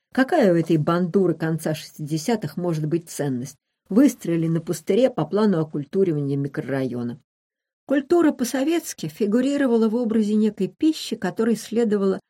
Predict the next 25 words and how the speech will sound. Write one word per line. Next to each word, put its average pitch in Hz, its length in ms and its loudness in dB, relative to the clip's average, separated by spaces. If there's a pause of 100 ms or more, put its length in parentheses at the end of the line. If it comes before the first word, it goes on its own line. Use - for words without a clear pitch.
(160)
окармливать 185 800 0
население, 139 720 -4 (320)
и 202 60 -4
кинотеатр 269 720 0
был 233 200 0
чем-то 277 460 -4
вроде 190 320 0
фабрики 180 500 -4
народного 143 540 -4
питания. 131 640 -6 (460)
Питание 254 560 4
невидимой, 233 840 2
но 202 140 2
все 330 180 -4
ж 311 60 -2
таки - 260 -4
материи. 147 800 -2 (580)
А 160 100 -2
про - 180 -4
материю 170 580 2
было 175 320 0
известно, 135 580 -6 (100)
чем 156 180 -4
ее 131 320 -4
больше, 294 540 -4